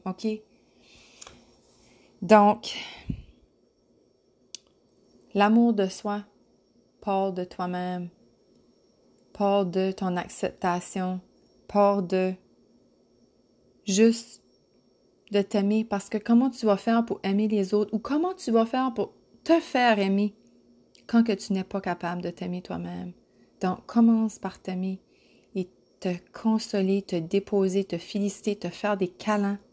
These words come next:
Et tu vas voir, à petit peu, à petit peu, petit pas par jour, un petit peu plus que hier, un petit un pour cent de plus que hier. Dans cent jours, ça va faire cent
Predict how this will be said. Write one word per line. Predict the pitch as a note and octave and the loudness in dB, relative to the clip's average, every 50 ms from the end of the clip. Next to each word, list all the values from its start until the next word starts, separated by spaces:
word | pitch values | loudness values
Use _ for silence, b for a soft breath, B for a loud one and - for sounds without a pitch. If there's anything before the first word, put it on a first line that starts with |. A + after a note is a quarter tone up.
| _ _ _ _ _ _ _ _ _ _ _ _ _ _ _ _ _ _ _ _ _ _ _ _ _ _ _ _ _ _ - | _ _ _ _ _ _ _ _ _ _ _ _ _ _ _ _ _ _ _ _ _ _ _ _ _ _ _ _ _ _ -12
Et | G3 F3+ | -12 -12
tu | - - F3+ | -8 -8 -4
vas | E3+ F3 F3 | -2 -2 -2
voir, | E3+ F3+ F#3+ F#3 F#3 F#3+ F#3+ F#3+ F#3 F3+ - _ _ _ _ _ _ _ _ _ _ - | 0 -2 -2 0 0 -2 -2 -4 -6 -8 -12 _ _ _ _ _ _ _ _ _ _ -14
à | - - | -14 -12
petit | - - G#3+ G3 - - - | -4 -4 -4 -4 -4 -10 -10
peu, | - - G3 F#3+ | -6 -4 -2 -2
à | F3 | -4
petit | - - F#3 F3+ - - - | -4 -6 -10 -10 -10 -14 -16
peu, | _ - F3+ F#3 F#3+ F3+ - - | _ -6 -4 -4 -4 -6 -10 -10
petit | - F3+ F3+ - - - | -8 -8 -8 -8 -12 -10
pas | - F#3 F#3 | -6 -6 -4
par | F3+ F3+ E3+ E3+ | -4 -2 -4 -4
jour, | F3 F3+ F#3 F#3 F3+ | -2 -2 -2 -2 -2
un | F3 E3+ | -4 -6
petit | - - - - | -6 -10 -12 -10
peu | - - G3 | -6 -6 -6
plus | - - F#3 F#3+ - - | -4 -4 -4 -4 -4 -4
que | - F3+ | -4 -2
hier, | F3 F3 E3+ F3 F3+ | 0 0 0 0 -2
un | E3+ E3+ | -4 -6
petit | - - - - _ - | -8 -10 -12 -10 _ 2
un | A3 A#3 A#3+ A#3+ A#3+ | 4 4 6 4 2
pour | A#3+ - - G#3 G3 - | -2 -2 -4 -4 -4 -4
cent | - - - G#3+ G#3+ G#3 | -8 -8 -6 -4 -4 -2
de | G3+ F#3 | -4 -4
plus | - - F#3+ F#3 - | -4 -6 -8 -8 -6
que | - F3+ | -6 -6
hier. | F3 F3 F#3 F3+ F3 F3 G3 G3 b b b b b b b b b b b b b _ _ _ _ _ _ - | -4 -4 -4 -4 -4 -4 -6 -8 b b b b b b b b b b b b b _ _ _ _ _ _ -6
Dans | F3+ F3 F3 | -4 -4 -2
cent | - - - G#3+ G3+ G3 | -4 -4 -2 0 0 0
jours, | F#3+ F#3+ F#3+ F#3 F#3 | 2 2 0 0 0
ça | - - E3+ | -2 -2 -2
va | E3 D#3+ | -2 -2
faire | - F#3 E3+ F3 | -4 -4 -4 -4
cent | - - - - - G#3+ G#3 G#3 G#3 G#3+ G#3 | -6 -8 -10 -8 -6 -4 -2 -2 -2 -2 -4